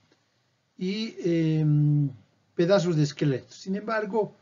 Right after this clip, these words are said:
aquí nos vamos a concentrar en solamente la escultura pequeña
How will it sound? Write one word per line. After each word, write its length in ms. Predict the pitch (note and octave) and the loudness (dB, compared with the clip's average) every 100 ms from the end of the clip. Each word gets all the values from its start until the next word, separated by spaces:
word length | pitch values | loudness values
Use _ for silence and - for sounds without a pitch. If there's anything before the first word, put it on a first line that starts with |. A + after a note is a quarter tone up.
| _ _ _ _ _ | _ _ _ _ _
aquí 280 | D#3 D3 G#3+ | -6 -6 -2
nos 180 | G3 E3+ | 0 0
vamos 300 | F3+ F#3 E3 | 0 0 -2
a 80 | |
concentrar 640 | D#3 D#3 C#3 D3 E3 E3 F#3+ | -2 -2 0 0 2 2 2
en 180 | E3+ D3+ | 0 -2
solamente 1040 | D3 G3+ F#3+ F3 F3 F3 D3+ F3 E3 F#3 F#3+ | 0 -2 -2 -2 -2 -4 0 0 0 -2 -6
la 260 | D#3+ D3 | -4 -2
escultura 1000 | C#3+ - - C#3+ - F#3+ F3 D#3+ D3 C#3 | -2 -4 -8 -8 -6 -2 2 4 2 0
pequeña 680 | D3 D3 E3+ E3+ D#3+ D#3+ D3 | -6 -6 -4 -2 0 0 -2